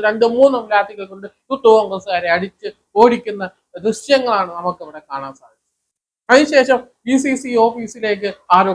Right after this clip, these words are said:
കല്ലുകൾ എറിയുന്നു, ബി ജെ പി പ്രവർത്തകരാണെന്നാണ് പറയപ്പെടുന്നത്. അതിന്റെ ഇടയ്ക്ക്, ഈ പ്രതിഷേധത്തിന്റെ ഇടയ്ക്ക് ഒരു ഉത്തരവാദിത്വം ഇല്ലായ്മ, ഒരു പക്വത ഇല്ലായ്മ ബി ജെ പിയുടെ,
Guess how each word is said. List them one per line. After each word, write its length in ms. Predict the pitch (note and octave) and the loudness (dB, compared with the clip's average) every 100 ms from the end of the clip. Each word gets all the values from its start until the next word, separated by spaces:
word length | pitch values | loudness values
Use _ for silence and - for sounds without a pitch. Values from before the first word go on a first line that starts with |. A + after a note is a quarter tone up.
| F#3 | -2
കല്ലുകൾ 480 | F3+ G3+ G#3 G3 D#3 | -2 0 0 0 -2
എറിയുന്നു, 440 | C#3 C#3+ C#3+ D#3 | -8 -16 -20 -8
ബി 100 | G#3+ | -2
ജെ 100 | B3+ | 0
പി 100 | B3 | 0
പ്രവർത്തകരാണെന്നാണ് 1000 | A#3+ A3+ A3 A3+ A3 G#3 G3 F#3+ F3+ D#3+ | 2 2 2 0 0 2 0 -4 -10 -10
പറയപ്പെടുന്നത്. 340 | D#3 C3+ C3 _ _ _ _ _ _ _ _ _ _ _ | -10 -12 -14 _ _ _ _ _ _ _ _ _ _ _
അതിന്റെ 280 | A3 C#4 D4+ | 0 2 4
ഇടയ്ക്ക്, 200 | D4 C#4+ | 4 4
ഈ 100 | B3+ | 0
പ്രതിഷേധത്തിന്റെ 600 | C4+ C4+ C#4+ C#4+ C#4+ C#4 | 2 2 4 2 2 0
ഇടയ്ക്ക് 380 | B3+ C4 - A3+ A3 _ _ - | 0 0 -2 -4 -4 _ _ -4
ഒരു 220 | F#3+ C4+ | 2 4
ഉത്തരവാദിത്വം 800 | F4 D#4 - E4 D#4 D4+ D4 C#4+ | 4 0 0 6 8 8 6 2
ഇല്ലായ്മ, 480 | B3 A3+ G#3+ G#3 G3+ | -2 2 0 0 -2
ഒരു 160 | G#3+ C4+ | 0 0
പക്വത 440 | C#4 - - D#4 | -2 -6 0 0
ഇല്ലായ്മ 680 | C#4+ B3 A#3+ A3+ G#3+ G3+ G3 G3 _ | 0 0 2 2 0 -4 -6 -6 _
ബി 100 | A#3+ | -8
ജെ 160 | C4 C4+ | 2 2
പിയുടെ, 380 | C4 B3 A#3 | 2 0 2